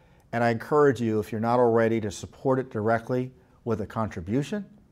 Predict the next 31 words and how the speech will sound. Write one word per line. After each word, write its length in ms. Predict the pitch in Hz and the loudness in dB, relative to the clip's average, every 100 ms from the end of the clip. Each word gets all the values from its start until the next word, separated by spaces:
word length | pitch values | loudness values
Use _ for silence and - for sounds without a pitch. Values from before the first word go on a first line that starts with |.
| _ _ _ _ _ _ _ - | _ _ _ _ _ _ _ -4
I 100 | 113 | -2
encourage 460 | 113 - 139 139 123 | -2 2 4 4 4
you 120 | 131 | 2
to 240 | 113 104 - - _ _ _ | 2 0 -4 -18 _ _ _
send 500 | - - 139 139 135 | -16 0 4 4 4
the 60 | |
word 260 | 120 123 123 | 4 6 8
out 260 | 120 131 151 | 8 6 4
about 480 | 120 98 117 127 - | -2 0 2 2 0
the 60 | 117 | -2
work 340 | 117 120 123 | 0 0 -2
we're 160 | 123 - | -6 -4
uncovering, 720 | 98 87 123 127 156 190 196 - _ _ _ _ _ _ _ _ _ _ _ _ _ _ _ _ _ _ _ _ _ _ _ | -6 -2 0 2 0 -4 -8 -16 _ _ _ _ _ _ _ _ _ _ _ _ _ _ _ _ _ _ _ _ _ _ _
because 220 | - 123 | -6 -4
we 140 | 107 143 | -2 0
gotta 200 | 135 127 | 0 2
educate 460 | 120 120 135 135 | -2 -2 -2 -2
fellow 220 | 139 143 | 2 2
Americans 440 | 139 143 175 143 101 | 2 -2 -4 -6 -8
about 280 | 92 90 - | -6 -6 -6
this. 260 | 90 - - _ _ _ _ _ _ _ _ 151 | -10 -10 -20 _ _ _ _ _ _ _ _ 0
Ask 260 | 196 - | 0 0
your 140 | 226 202 | -2 0
elected 320 | 190 185 175 | 2 0 -4
officials, 480 | - 190 - 107 - | -2 -4 -2 -6 -6
what 160 | 143 190 | -4 -4
are 80 | 202 | -2
they 160 | 185 | -4
doing 260 | 180 123 85 | -2 -4 -4
about 300 | 82 80 73 | -8 -10 -10
this? 340 | - - - | -16 -18 -20